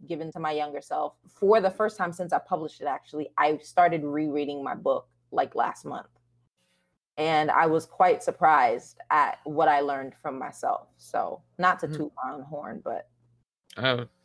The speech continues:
Speaker 2: toot away.
Speaker 1: <laughs>
Speaker 2: That's what we're here for. So if you could have a gigantic billboard anywhere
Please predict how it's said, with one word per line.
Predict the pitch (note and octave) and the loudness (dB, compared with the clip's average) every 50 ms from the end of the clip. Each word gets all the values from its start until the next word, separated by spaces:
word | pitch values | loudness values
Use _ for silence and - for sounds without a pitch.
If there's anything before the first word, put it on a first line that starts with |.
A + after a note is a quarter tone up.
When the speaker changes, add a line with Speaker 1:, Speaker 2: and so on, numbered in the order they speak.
| _ _ - | _ _ -4
Speaker 2:
toot | - C#3 C#3 C3 | 0 2 4 4
away. | A#2 A#2+ D3 D#3 C#3 - - - - _ | 6 4 4 4 2 0 -4 -6 -8 _
Speaker 1:
<laughs> | _ _ _ - - | _ _ _ -6 -4
Speaker 2:
That's | F#3 - | -2 2
what | - A3+ | 2 2
we're | - | 4
here | - B2+ - | 2 0 -2
for. | - A2+ G#2+ G#2 - C#3 | -2 -2 0 4 4 4
So | B2 - - C#3 C#3 C3+ B2 A#2 - - | 4 6 6 8 10 10 8 6 4 4
if | C3 C3+ C#3+ | 2 4 4
you | D3+ F3+ G3+ | 2 0 0
could | C4 C4 | 2 2
have | A3+ F#3+ | 4 4
a | D#3 B2 | 4 4
gigantic | B2+ B2 A2 G#2 G2 A2 A2+ A2+ A#2+ A#2 A#2 G#2+ A#2+ A#2 A2+ | 4 4 2 2 4 4 4 2 2 2 0 -2 -2 -4 -4
billboard | - F#2+ G#2 G#2 G2 G2 - - - - - - - - _ _ _ _ _ _ _ - | 0 2 2 2 2 0 -4 -6 -6 -6 -8 -8 -12 -16 _ _ _ _ _ _ _ -4
anywhere | A#2 C3+ C3+ B2 G2 A#1+ G#1 - - - | -2 0 0 0 -2 -4 -8 -12 -12 -16